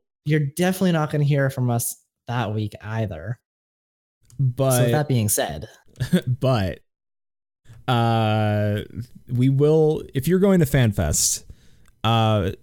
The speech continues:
Speaker 2: there is a dope, uh, party that you should go to. And that party is the
Speaker 1: If you're
Speaker 2: L B
Speaker 1: not coming to FanFest, you should come to Vegas and
Speaker 2: Yeah.
Speaker 1: join us at the party.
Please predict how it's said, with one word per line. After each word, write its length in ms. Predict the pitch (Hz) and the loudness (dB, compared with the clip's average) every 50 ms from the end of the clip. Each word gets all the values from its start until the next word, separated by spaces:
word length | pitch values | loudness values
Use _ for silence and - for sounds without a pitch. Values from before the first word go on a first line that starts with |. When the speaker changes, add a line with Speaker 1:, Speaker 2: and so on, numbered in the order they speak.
| - - | -4 -2
Speaker 2:
there 300 | 123 117 120 123 135 143 | 0 2 4 4 4 2
is 360 | - 143 139 131 123 117 110 104 | 2 2 2 4 4 2 2 2
a 120 | 113 110 | 0 0
dope, 480 | 104 107 110 - 117 113 113 113 110 - - - - - - _ _ _ _ _ _ _ _ _ _ _ _ _ | 0 -2 0 0 2 2 2 2 4 4 4 4 2 0 -4 _ _ _ _ _ _ _ _ _ _ _ _ _
uh, 200 | 113 110 104 95 92 | -4 -2 -2 -2 2
party 480 | - - - 110 101 90 80 90 - - - - - | 2 0 0 0 -6 -8 -8 -10 -10 -12 -18 -12 -6
that 300 | 127 120 117 107 - - | -2 0 0 0 0 -2
you 120 | 110 110 104 | -2 -2 0
should 160 | - - 139 | 0 0 0
go 140 | 165 202 202 | 0 0 0
to. 200 | - 92 78 - - - - - - _ | 0 -2 -4 -6 -10 -16 -20 -20 -20 _
And 140 | - 110 123 | -4 -2 0
that 140 | 156 180 - | 0 -2 -2
party 380 | - 131 123 120 117 113 113 117 | -2 -2 0 0 0 0 -2 -2
is 280 | - - 113 110 107 - | -2 -2 -4 -4 -2 -2
the 80 | 131 | -2
Speaker 1:
If 20 | 113 | 0
you're 100 | 104 110 | 0 2
Speaker 2:
L 60 | 127 | 2
B 20 | |
Speaker 1:
not 180 | 131 160 - - | 2 0 0 0
coming 220 | - 185 175 147 | 0 0 2 2
to 60 | 127 | 0
FanFest, 540 | 120 - 113 110 113 117 123 123 123 - - | -2 -4 -6 -6 -6 -4 -2 -2 -2 -2 -4
you 60 | 127 | -6
should 140 | 123 127 120 | -6 -4 -2
come 160 | - 131 123 | -2 0 0
to 60 | 101 95 | 0 -2
Vegas 760 | 87 107 120 127 123 95 95 90 95 - - - - - - _ _ _ | -2 0 0 0 0 0 -2 -2 -2 -2 -2 -4 -4 -6 -10 _ _ _
and 80 | 123 113 | 0 0
Speaker 2:
Yeah. 140 | 104 104 101 | 2 2 0
Speaker 1:
join 80 | 95 | 0
us 120 | 98 - - | -2 -4 -6
at 80 | - | -10
the 60 | - - | -12 -10
party. 320 | - 95 98 - - - | -8 -8 -8 -8 -12 -18